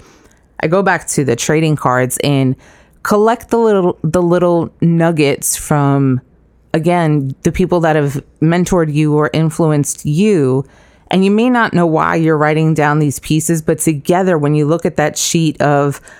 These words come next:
all the qualities, you're gonna start to see a picture of, "Okay, this is exactly what worked for me. How do I bring this into what my values are and let that shine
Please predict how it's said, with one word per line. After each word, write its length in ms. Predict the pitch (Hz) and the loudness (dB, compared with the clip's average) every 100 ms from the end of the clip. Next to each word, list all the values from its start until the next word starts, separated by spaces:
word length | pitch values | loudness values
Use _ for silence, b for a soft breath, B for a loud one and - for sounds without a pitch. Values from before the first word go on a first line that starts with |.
| B - | B -2
all 180 | 175 175 | 0 2
the 100 | 151 | 0
qualities, 680 | - 180 180 170 143 139 156 | 0 0 2 2 0 0 0
you're 100 | 160 | 0
gonna 200 | 165 147 | 0 0
start 240 | - 156 | -2 -2
to 80 | 143 | -4
see 240 | - 156 | 0 0
a 40 | 139 | 0
picture 520 | - 196 - 165 156 | -2 -2 0 0 0
of, 400 | - 143 143 135 - | 0 2 0 -2 -2
"Okay, 300 | 160 165 151 | -2 0 0
this 340 | 143 165 170 | 0 0 0
is 420 | 196 170 160 - - b b b - | 0 2 0 -4 -10 b b b -6
exactly 560 | 160 143 156 175 185 | -2 0 -2 0 0
what 320 | 156 151 139 - - | 2 2 0 -4 -6
worked 680 | 165 143 139 156 170 160 - | -4 -4 -2 0 0 -2 -6
for 240 | - 170 | -4 0
me. 580 | 160 156 160 160 131 143 b b b - | 2 2 2 0 0 -2 b b b -4
How 220 | 170 180 | 0 2
do 180 | 185 170 | 2 2
I 480 | 151 143 139 143 - - | 2 0 0 -4 -6 -10
bring 400 | 143 - 180 175 | -8 -2 0 2
this 180 | 156 | 0
into 280 | 160 151 - | 0 0 0
what 160 | 151 147 | 0 0
my 240 | 151 175 | 0 0
values 540 | 151 135 135 135 123 - | 0 0 0 0 -2 -2
are 420 | 123 131 135 - | 0 2 0 -2
and 380 | 135 135 131 - 151 | 0 0 0 -2 -2
let 320 | 147 139 - | 0 -2 0
that 320 | 139 123 - | -2 -2 -4
shine 600 | - 170 160 143 123 131 | -4 -2 0 0 0 0